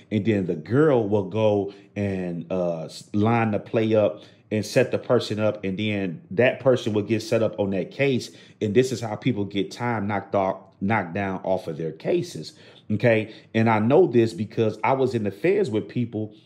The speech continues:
that was big dogs that had done this. They had their girls out there that was setting people up. They had, like,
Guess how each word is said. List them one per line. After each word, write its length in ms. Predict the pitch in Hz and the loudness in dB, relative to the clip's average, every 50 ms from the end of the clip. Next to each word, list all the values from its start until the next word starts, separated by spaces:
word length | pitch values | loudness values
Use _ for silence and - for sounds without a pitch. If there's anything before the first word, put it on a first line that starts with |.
| _ - - | _ -4 2
that 180 | 107 123 - | 2 2 2
was 160 | 101 98 90 85 | 2 -2 -2 0
big 280 | 87 151 185 185 175 | 2 2 2 2 4
dogs 280 | 117 113 110 107 101 - | 2 2 2 2 2 2
that 120 | 120 117 | 0 2
had 220 | 107 117 117 113 104 | 2 2 0 0 2
done 240 | 156 190 226 214 | 0 0 0 0
this. 180 | 107 90 85 82 | -2 -4 -4 -4
They 160 | 82 107 113 110 | -2 -2 -2 0
had 260 | 110 120 117 117 98 | 0 0 -2 0 0
their 120 | 110 104 | -2 -2
girls 400 | 95 87 110 139 170 190 170 120 | -2 -2 -2 -2 0 0 -2 -2
out 200 | 117 110 110 - | -2 -2 -2 -4
there 220 | - 110 113 113 - - - - - | -2 -2 -2 -4 -4 -12 -14 -4 -2
that 120 | 110 110 | -2 0
was 180 | 98 98 95 - | 0 -2 -4 -2
setting 240 | - 120 120 120 135 | 0 0 0 -2 -4
people 380 | - - 151 - 156 135 113 | -8 -8 -6 -4 0 0 2
up. 200 | 110 110 110 - - - - - | 2 0 -2 -4 -10 -20 -18 -8
They 160 | - - 113 113 | -2 0 0 2
had, 320 | 113 113 113 110 110 101 87 | 2 0 0 0 0 0 0
like, 420 | 101 104 104 104 98 98 92 - | 0 0 2 2 2 0 -2 -6